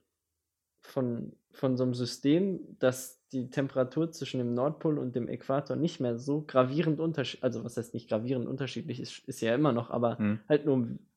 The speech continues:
Speaker 1: wahrscheinlich nicht mal ein ganzes Grad, sondern minimale Grade, äh, weniger.
Speaker 2: Hm.
Speaker 1: <laughs> Äh, dass das so krasse Auswirkungen hat, so. Also ich glaub, das sind jetzt nicht die Auswirkungen von gestern,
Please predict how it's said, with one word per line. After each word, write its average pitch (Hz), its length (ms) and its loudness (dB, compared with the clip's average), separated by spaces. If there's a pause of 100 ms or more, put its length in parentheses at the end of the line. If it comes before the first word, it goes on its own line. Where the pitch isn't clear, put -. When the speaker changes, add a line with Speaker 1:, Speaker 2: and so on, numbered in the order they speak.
(800)
Speaker 1:
wahrscheinlich 139 480 4
nicht 135 160 -2
mal 123 80 2
ein 117 80 0
ganzes 120 340 -2
Grad, 135 300 4
sondern 120 300 2
minimale 123 640 4 (420)
Grade, 117 440 2
äh, - 1080 -14
weniger. 131 460 0 (300)
Speaker 2:
Hm. 117 280 2
Speaker 1:
<laughs> - 60 -20 (460)
Äh, 131 360 6 (1000)
dass 135 140 0
das 131 160 2
so 151 160 6
krasse 151 300 2
Auswirkungen 117 540 2
hat, 113 220 -4
so. 127 240 -4 (840)
Also 143 160 4
ich - 160 0
glaub, 147 200 6
das 143 140 4
sind 147 120 4
jetzt 131 200 0
nicht 156 160 2
die 131 80 2
Auswirkungen 127 520 2
von 113 320 -4
gestern, 156 580 2